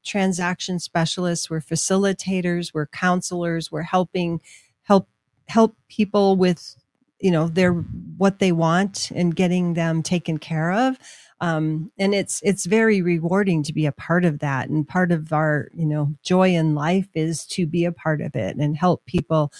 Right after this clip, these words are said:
realize the dream of home ownership or moving up into a home that fits you or getting the right place for your tribe, um, or helping you sell to get to the next place. You know, it's,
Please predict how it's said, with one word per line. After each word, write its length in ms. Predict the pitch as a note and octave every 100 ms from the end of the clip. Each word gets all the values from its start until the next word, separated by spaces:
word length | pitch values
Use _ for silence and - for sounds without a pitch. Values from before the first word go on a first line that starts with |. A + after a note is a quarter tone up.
| - _ _
realize 560 | F#3 F3+ F3+ D#3+ D3+ - -
the 260 | E3 D#3+
dream 340 | D3 G3 G3 E3+
of 140 | D#3
home 220 | F3 E3
ownership 640 | D#3 D3+ D3+ - D#3+ E3 -
or 240 | D3+ C#3+
moving 420 | D#3+ G3 F#3+ F#3+
up 180 | F3 E3+
into 280 | E3+ D3 E3
a 60 | D3+
home 260 | E3+ E3+
that 200 | D#3+ -
fits 300 | G#3 G3 -
you 160 | F3+ D#3+
or 80 | D#3+
getting 320 | F#3 F#3 F#3
the 120 | F3+
right 240 | E3+ D#3
place 360 | - F3+ E3+ -
for 180 | - E3+
your 240 | E3 F3
tribe, 500 | E3+ - E3+ E3 D#3 - - _ _
um, 440 | E3+ E3+ D#3+ D#3 D3 _ - _
or 460 | A3+ A#3+ A3+ A3+ A3
helping 340 | A3+ A#3+ A3
you 80 | G#3
sell 360 | - G#3+ G#3
to 120 | G3+ F#3+
get 200 | G3+ -
to 100 | F#3+
the 140 | F#3+
next 320 | F#3+ F3+ -
place. 500 | - G#3 F#3 D#3 -
You 60 | F3+
know, 200 | F3 F3
it's, 340 | E3 - -